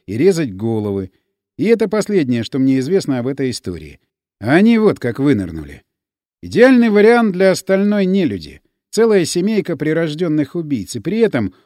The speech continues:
у Эль Пончеса наверняка остались контакты среди разгромленного картеля Бельтран Лейва. Банда Пасифика Сюр существовала под их крышей.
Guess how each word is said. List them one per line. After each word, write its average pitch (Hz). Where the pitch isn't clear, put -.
у 135
Эль 175
Пончеса 127
наверняка 202
остались 202
контакты 190
среди 147
разгромленного 143
картеля 151
Бельтран 147
Лейва. 92
Банда 202
Пасифика 196
Сюр 147
существовала 139
под 107
их 143
крышей. 76